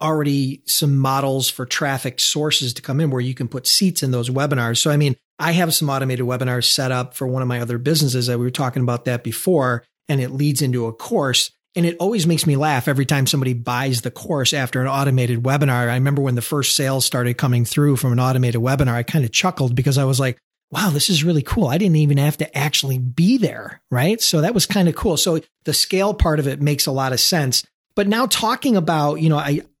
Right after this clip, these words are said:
touched for a second on, you know, getting registrations, getting people in the seats, right? Can you take a minute or two and just share,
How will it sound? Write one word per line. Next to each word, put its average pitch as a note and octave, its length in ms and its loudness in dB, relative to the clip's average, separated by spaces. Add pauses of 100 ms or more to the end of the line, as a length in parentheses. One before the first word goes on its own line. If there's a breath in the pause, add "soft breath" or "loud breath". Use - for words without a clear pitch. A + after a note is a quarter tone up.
(160)
touched - 340 -2
for D#3 140 0
a C#3+ 60 0
second C#3+ 540 0
on, C3 460 0 (360)
you D#3+ 80 4
know, C#3 240 2 (140)
getting D#3 520 2
registrations, C3+ 960 0
getting D3+ 320 2
people C#3 420 0
in D3+ 180 4
the C3 80 2
seats, B2+ 440 0
right? C3 300 -2 (300)
Can F#3+ 160 6
you E4+ 140 2
take E4 260 -2
a C4 40 2
minute G3 340 2
or F#3 80 0
two E3+ 400 0
and D3 120 0
just D#3+ 180 0
share, D3+ 640 0